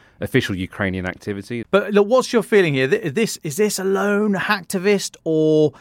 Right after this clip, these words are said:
Speaker 2: are you sniffing something a bit more state-sponsored?
Speaker 1: To me, I think this is a lone hacktivist. The ability to go and destroy and delete Bitcoin is, is something which, in theory, anyone can do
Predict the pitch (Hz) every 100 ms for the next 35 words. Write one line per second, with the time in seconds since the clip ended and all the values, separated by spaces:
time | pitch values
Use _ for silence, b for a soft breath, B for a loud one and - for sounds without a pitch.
0 | B 139 143 151 147 147 147 143 131 -
1 | - 147 151 139 135 127 120 143 143 123
2 | 117 - 131 123 - - 123 - 120 110
3 | _ b b b b b b b b b
4 | _ - - - 165 180 240 262 240 185
5 | 180 - 123 131 123 123 123 127 123 110
6 | - 123 - 101 80 71 - - - _
7 | - 127 175 156 139 113 127 120 110 104
8 | - 85 107 - - 123 113 101 95 92
9 | 95 113 - - 87 - 87 82 85 92
10 | 90 87 - - 87 156 123 104 95 95
11 | 90 - - 120 101 80 78 85 78 76
12 | 73 71 76 65